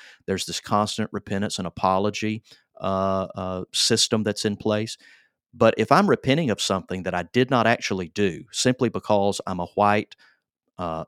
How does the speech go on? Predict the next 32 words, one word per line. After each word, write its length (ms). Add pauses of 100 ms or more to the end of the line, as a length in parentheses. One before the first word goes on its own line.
male, 560 (320)
a 140
heterosexual 840
male, 500 (340)
then 160
when 120
I 80
get 180
through 180
praying 360
that 220
prayer, 420
I'm 160
still 260
just 300
as 160
white, 320
just 280
as 140
male, 280
just 260
as 100
heterosexual 760
as 100
I 80
was, 360
and 140
therefore, 400
under 260
that 220
fallen 640
system, 480